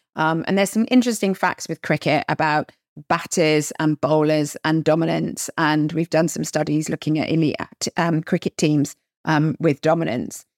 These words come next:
So once we've looked and established dominance, we would then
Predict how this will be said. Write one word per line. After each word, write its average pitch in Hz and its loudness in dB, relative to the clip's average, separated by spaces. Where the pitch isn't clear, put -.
So 214 2
once 247 2
we've 233 0
looked 208 0
and 185 2
established 170 -2
dominance, 160 0
we 170 2
would 160 -2
then 165 2